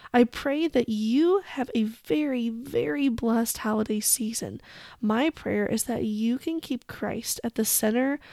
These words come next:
of all that you do, that, um, he would be what guides your steps, your words, your actions as you go through happy times and sad times this month.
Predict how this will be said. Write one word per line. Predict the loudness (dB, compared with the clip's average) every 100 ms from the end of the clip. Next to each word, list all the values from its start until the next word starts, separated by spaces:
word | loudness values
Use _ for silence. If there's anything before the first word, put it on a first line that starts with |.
| -10 2
of | 2 2
all | 2 6
that | 4
you | 4 0
do, | -2 -4 -6 -12 -20 -20 0
that, | 4 6 6 2 -8
um, | -6 -2 -2
he | -2 2 4
would | 4 2
be | 0 2 2
what | 0 -2 -2 -6
guides | -2 0 0 0
your | -4
steps, | -2 0 0 0 0 0 0 -2
your | -8 -4
words, | 2 4 4 4 2 -2
your | -4 -6
actions | -4 -4 -2 -2 0 -2 -2
as | -2 -2
you | -2
go | 0 4 4
through | 2 0 -2
happy | 0 0 2 0
times | 0 0 0 0 -4 -14 -20 -14 -2
and | 0 2
sad | 0 -2 -2 -4
times | -6 -6 -6
this | -6 -6
month. | -6 -10 -14